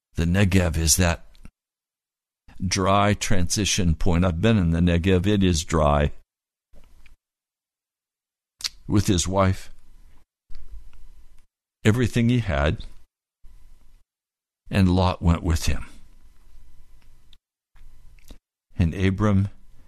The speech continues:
had become very wealthy in livestock and silver and gold. And from the Negev, he went from place to place until he came to Bethel,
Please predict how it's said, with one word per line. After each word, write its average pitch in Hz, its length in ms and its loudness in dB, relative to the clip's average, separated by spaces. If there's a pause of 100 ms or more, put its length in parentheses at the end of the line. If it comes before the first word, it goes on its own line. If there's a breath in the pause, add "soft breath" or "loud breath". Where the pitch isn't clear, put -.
(340)
had 87 200 -2
become 95 340 2
very 101 240 2
wealthy 92 540 2
in 73 120 0
livestock 90 760 2
and 69 180 -2
silver 92 600 4 (120)
and 73 180 2
gold. 85 480 2 (2000)
And 92 100 -8
from 95 200 2
the 92 80 2
Negev, 107 640 0 (840)
he 110 100 -2
went 110 240 2
from 107 180 0
place 120 360 2
to 127 100 -2
place 120 460 0
until 90 320 2
he 92 160 2
came 101 320 2
to 98 100 0
Bethel, 73 640 0